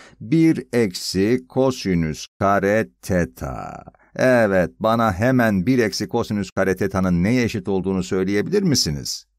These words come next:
Evet, doğru. Sinüs kare teta. Çok doğru. Sinüs kare teta ile kosinüs kare teta'nın, evet, yazdım, toplamı birdir. Öyle değil mi? Hatırlatmış olalım. Bildiğimiz en basit trigonometrik özdeşlik aslında.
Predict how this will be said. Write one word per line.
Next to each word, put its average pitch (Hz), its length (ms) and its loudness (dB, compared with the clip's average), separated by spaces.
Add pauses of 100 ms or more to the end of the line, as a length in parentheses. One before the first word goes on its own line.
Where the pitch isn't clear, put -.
(280)
Evet, 87 360 -4
doğru. 85 400 0 (240)
Sinüs 135 480 2
kare 78 340 0
teta. 71 440 -10
Çok 123 240 -2
doğru. 78 260 -2 (180)
Sinüs 160 420 2
kare 110 320 2
teta 92 320 0
ile 117 180 0
kosinüs 117 840 -2
kare 104 440 0
teta'nın, 98 800 -2
evet, 90 460 -2 (100)
yazdım, 92 520 -2
toplamı 117 580 0 (280)
birdir. 285 420 2
Öyle 120 280 -2
değil 185 140 0
mi? 107 100 0
Hatırlatmış 131 640 -2
olalım. 80 340 0
Bildiğimiz 101 440 0 (140)
en 151 300 0
basit - 300 -2
trigonometrik 90 680 -2
özdeşlik 78 480 -4
aslında. 69 520 -6